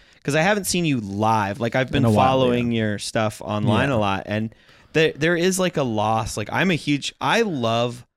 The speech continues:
Speaker 1: live, intimate comedy.
Speaker 2: Right.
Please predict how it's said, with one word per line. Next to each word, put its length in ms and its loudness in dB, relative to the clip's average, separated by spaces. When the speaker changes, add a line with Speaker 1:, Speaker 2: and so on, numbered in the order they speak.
Speaker 1:
live, 760 0
intimate 520 -2
comedy. 640 -6
Speaker 2:
Right. 300 2